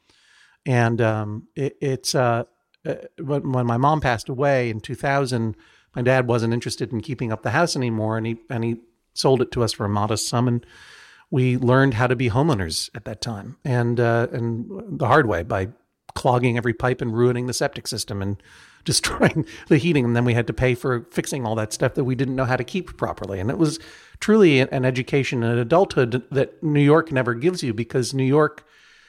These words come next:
um, like a lot of major cities, just encourages you to be a perpetual adolescent. You never drive anywhere. You just go to bars all the time,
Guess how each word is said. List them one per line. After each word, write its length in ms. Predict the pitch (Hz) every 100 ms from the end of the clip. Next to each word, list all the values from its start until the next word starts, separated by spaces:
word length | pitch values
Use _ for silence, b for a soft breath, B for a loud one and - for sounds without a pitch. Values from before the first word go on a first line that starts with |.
| b b -
um, 360 | 120 113 117 156
like 300 | 131 - -
a 60 |
lot 200 | 123 -
of 100 | 277
major 260 | 120 104 107
cities, 340 | - 123 110
just 240 | - 135 -
encourages 520 | 117 139 127 117 110
you 80 | 120
to 60 | 110
be 100 | 113
a 60 |
perpetual 500 | 107 113 117 - 113
adolescent. 500 | 110 110 135 139 107
You 60 | 98
never 160 | 95 87
drive 300 | 120 131 135
anywhere. 340 | 135 127 127
You 120 | 120 104
just 160 | 101
go 80 | 113
to 60 | 95
bars 300 | 107 139 135
all 100 | 131
the 80 | 123
time, 320 | 123 120